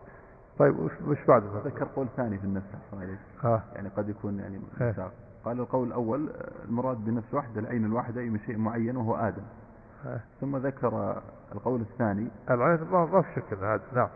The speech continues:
Speaker 2: أي نعم. قال ذكر أن المراد بالنفس الجنس، يعني وجعل من هذا الجنس زوجه، ولم يجعل زوجه من جنس البقر أو الضأن أو الملائكة مثلا،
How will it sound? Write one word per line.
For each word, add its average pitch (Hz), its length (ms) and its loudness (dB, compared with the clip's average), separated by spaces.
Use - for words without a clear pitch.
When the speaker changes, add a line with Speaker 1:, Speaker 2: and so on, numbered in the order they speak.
Speaker 2:
أي 104 100 -4
نعم. 92 160 -6
قال 127 140 -2
ذكر 127 260 -4
أن 123 80 2
المراد 127 400 2
بالنفس 131 380 0
الجنس، 117 300 2
يعني 98 120 0
وجعل 117 400 2
من 113 100 4
هذا 120 200 2
الجنس 107 300 0
زوجه، 98 420 0
ولم 127 220 4
يجعل 117 280 2
زوجه 110 340 2
من 110 160 4
جنس 110 240 0
البقر 104 520 2
أو 104 100 -2
الضأن 107 300 0
أو 104 120 0
الملائكة 101 640 2
مثلا، 104 300 0